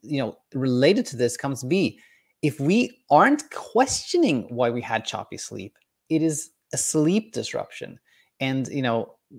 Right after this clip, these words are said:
when I say that these two are related, it is if there's no fear, then we're probably not, not, you know, then we're not gonna wonder. We're gonna be like, "Of course." But if we're scared, we're gonna be like,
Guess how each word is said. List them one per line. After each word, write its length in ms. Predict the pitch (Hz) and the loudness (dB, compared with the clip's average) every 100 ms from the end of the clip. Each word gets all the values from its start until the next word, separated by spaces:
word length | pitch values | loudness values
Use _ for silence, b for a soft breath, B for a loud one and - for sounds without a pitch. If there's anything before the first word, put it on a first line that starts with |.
| - | -8
when 160 | 135 | -6
I 40 | 123 | -2
say 160 | 131 | 2
that 140 | 120 - | 2 2
these 180 | 120 - | -4 -2
two 120 | 117 | 2
are 60 | |
related, 360 | 123 170 156 113 | 4 6 6 4
it 120 | 127 | 2
is 220 | 123 - - b b - | -2 -4 -12 b b -10
if 180 | 127 _ | -10 _
there's 240 | 135 135 160 | -4 -2 0
no 100 | 165 | -2
fear, 600 | - 220 190 120 123 - - | -2 0 6 6 6 0 -10
then 120 | 143 156 | -2 0
we're 100 | 156 | 2
probably 320 | 160 147 147 | 4 4 2
not, 260 | 147 - 139 | -2 -4 -6
not, 340 | 139 - - _ _ _ | -4 -6 -14 _ _ _
you 100 | 135 | -2
know, 220 | 123 120 - | -2 -2 -2
then 140 | 139 | -2
we're 80 | 147 | 0
not 120 | 147 | -2
gonna 160 | - 156 | -2 -2
wonder. 420 | 127 147 185 104 | 2 2 2 0
We're 100 | 117 | -2
gonna 140 | 135 135 | -4 -2
be 80 | |
like, 140 | 135 127 | -2 -4
"Of 140 | 127 | -6
course." 300 | - - 127 | -2 0 0
But 120 | 127 | -2
if 80 | 120 | -6
we're 40 | 123 | -8
scared, 380 | - 190 139 | -2 2 2
we're 60 | 117 | 2
gonna 160 | 120 117 | -2 0
be 80 | |
like, 180 | 107 - | -4 -6